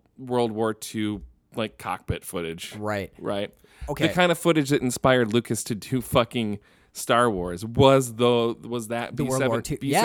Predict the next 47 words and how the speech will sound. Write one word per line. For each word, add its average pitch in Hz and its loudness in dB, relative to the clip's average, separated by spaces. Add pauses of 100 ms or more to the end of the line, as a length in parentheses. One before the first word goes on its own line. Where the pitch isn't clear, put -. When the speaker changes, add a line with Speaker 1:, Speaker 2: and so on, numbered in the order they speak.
Speaker 2:
the 139 0
Speaker 1:
B 139 -4
seventeen 147 -4
Speaker 2:
dog-, 123 -6
Speaker 1:
footage. 160 -2
Speaker 2:
dogfighters. 147 2
Speaker 1:
Dogfighting's 110 0
and 104 -10
shit, 95 -6
yeah. 107 -4 (280)
Speaker 2:
Okay. 120 -6 (340)
I 135 0
wanted 180 0
to 151 -6
ask 110 -8
you 113 -8
about 95 -12
this - -12
Speaker 1:
Yeah. 135 -6
Speaker 2:
because 117 -4 (640)
wha-, 135 -6
one 165 -2
of 269 -2
the 202 2
mo-, 160 0 (260)
because 214 -2
you 208 -2
see - 0
that 277 2
at 226 -6
the 180 0
beginning 160 -4
of 147 -4
the 143 -6
movie. 113 -6
All 196 2
the 208 2
combat 180 0
footage 147 -2
is 113 -6 (160)
actual 165 0
combat 139 -2
footage 120 -4
from 120 -12
the 104 -8
German 123 -8
Luftwaffe 117 -8